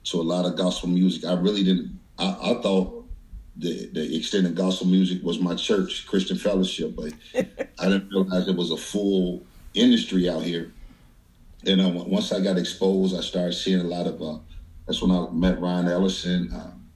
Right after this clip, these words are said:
Speaker 1: I met the first drummer that I met with E-, E C C was Leslie Sanders, D'Artagnan Gunn. Uh, then we, we went to West Side with Kevin Brunson and things like that. So I, that really sparked my interest in playing. So Stan really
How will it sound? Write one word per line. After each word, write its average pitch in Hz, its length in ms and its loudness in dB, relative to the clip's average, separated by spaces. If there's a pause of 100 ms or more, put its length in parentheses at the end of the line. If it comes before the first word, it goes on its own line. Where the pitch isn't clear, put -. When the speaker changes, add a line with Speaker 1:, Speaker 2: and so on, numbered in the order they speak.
(220)
Speaker 1:
I 85 80 -6
met 92 180 2
the - 80 -6
first 107 320 0
drummer 90 480 2
that 90 140 0
I 110 180 2
met 87 240 0
with 90 180 -4
E-, 90 220 -4
E 98 140 2
C 95 200 2
C 95 220 2
was 87 140 0
Leslie 95 320 2
Sanders, 95 480 2
D'Artagnan 90 580 0
Gunn. 87 500 -6 (840)
Uh, - 500 -10 (720)
then 85 220 0
we, 90 340 2 (320)
we 73 120 -8
went 82 160 -4
to 95 80 0
West 98 300 0
Side 95 320 0
with 80 160 -4
Kevin 92 360 2
Brunson 90 500 0
and 82 100 -4
things 90 280 2
like 87 220 -4
that. 90 160 0
So 82 240 -4
I, 78 80 -8 (220)
that 92 140 2
really 113 220 4
sparked 98 360 -2
my 98 160 2
interest 92 380 -2
in 80 140 -4
playing. 101 380 0
So 85 200 -6
Stan 110 500 2
really 101 400 4